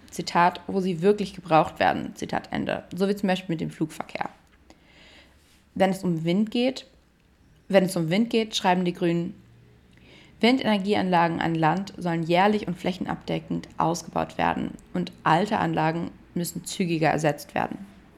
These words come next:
Die Grünen sind ganz klar für ein Tempolimit. Sie sagen, es ist besser fürs Klima und für die Unfallzahlen. Zur Verkehrswende fordern die Grünen das Ende der Dieselsubvention. Sie schreiben außerdem, man brauche eine Dienstwagenbesteuerung mit schärferen europäischen C O zwei Flottengrenzwerten,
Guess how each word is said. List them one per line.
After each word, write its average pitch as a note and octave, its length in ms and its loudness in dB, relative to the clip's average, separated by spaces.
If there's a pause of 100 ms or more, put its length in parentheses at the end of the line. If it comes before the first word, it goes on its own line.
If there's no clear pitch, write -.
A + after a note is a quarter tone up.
(420)
Die F3 100 -6
Grünen A3+ 380 6
sind E3+ 240 -4
ganz G#3 260 2
klar E3+ 300 2
für - 200 -2
ein D#3+ 120 -2
Tempolimit. D3 600 -4 (240)
Sie - 80 -8
sagen, E3 240 6
es F3 120 -6
ist - 140 -10
besser F#3+ 260 0
fürs - 200 -8
Klima G#3 360 0 (240)
und F#3 120 -2
für F3+ 120 -10
die D#3+ 80 -2
Unfallzahlen. - 640 -4 (1200)
Zur A3+ 200 4
Verkehrswende B3+ 1000 4
fordern G#3+ 320 4
die F#3+ 80 -2
Grünen F#3+ 380 0 (800)
das F3+ 140 -4
Ende A3 260 4
der F3+ 120 2
Dieselsubvention. E3 960 -2 (1400)
Sie - 200 -6
schreiben E3 320 0
außerdem, E3+ 600 -2
man F3+ 140 2
brauche F3 260 4
eine E3+ 160 2
Dienstwagenbesteuerung F3+ 1120 2
mit D#3+ 100 -4
schärferen - 380 -2
europäischen E3 640 -4
C - 100 -8
O F3 40 -4
zwei F#3+ 260 4
Flottengrenzwerten, E3+ 1080 -2